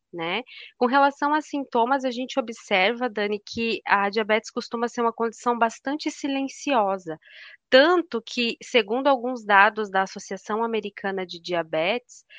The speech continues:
é, cerca de cinquenta por cento dos casos, eles não são diagnosticados, né? Então, muita gente pode ter e não saber.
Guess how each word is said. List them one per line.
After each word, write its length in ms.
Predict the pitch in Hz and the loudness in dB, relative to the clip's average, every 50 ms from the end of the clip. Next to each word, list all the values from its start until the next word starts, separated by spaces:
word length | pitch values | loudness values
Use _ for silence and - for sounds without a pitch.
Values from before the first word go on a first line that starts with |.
| - - - - _ - | -20 -20 -20 -16 _ 0
é, 280 | 190 190 190 190 196 190 | 4 4 6 6 4 4
cerca 340 | - - 240 233 240 269 | 2 2 2 2 2 0
de 100 | 240 226 | -4 -6
cinquenta 560 | 226 - - 262 226 - 262 269 339 330 - 339 | -6 -8 -8 -8 -4 -4 -4 -4 -4 -6 -8 -8
por 160 | - 311 277 | -6 -6 -6
cento 300 | - - 262 254 - 247 | -4 -4 -6 -4 -4 -6
dos 160 | 208 220 208 | -10 -10 -14
casos, 640 | - - - 220 214 208 226 254 233 214 226 208 214 | -14 -8 0 2 4 6 6 4 2 -2 -6 -4 -4
eles 340 | 233 226 226 233 220 - - - | -2 -2 -2 -6 -8 -10 -16 -14
não 400 | 202 226 233 247 262 277 294 349 | -12 -8 -4 -2 0 0 0 -2
são 460 | 370 - - - - 262 254 262 262 | -4 -10 -8 -4 -2 -2 0 -2 -2
diagnosticados, 1300 | 262 233 254 247 240 247 247 247 247 - - - - - - 247 220 208 196 185 175 180 175 - - - _ _ - | -2 0 0 0 -2 -2 -6 -6 -6 -8 -8 -12 -6 0 2 4 4 4 4 0 -4 -14 -18 -20 -20 -20 _ _ -8
né? 200 | 185 180 190 220 | -6 -4 -2 -2
Então, 280 | 240 226 - 233 220 | -4 -4 -4 -4 -4
muita 280 | 208 220 269 269 - 285 | -2 -4 -4 -2 -2 -2
gente 300 | 240 247 247 240 - - | -2 -2 -4 -6 -6 -2
pode 300 | - 247 233 233 226 240 _ _ | 2 2 2 2 0 -6 _ _
ter 280 | - 262 247 240 247 302 - - - - - - _ | 2 4 4 4 4 2 -2 -10 -20 -20 -20 -16 _
e 120 | - 240 269 | -4 -2 0
não 280 | 277 269 254 247 254 | 0 2 0 0 -2
saber. 540 | 240 - - 269 277 254 220 208 180 170 | -4 -2 0 0 0 2 0 -4 -4 -6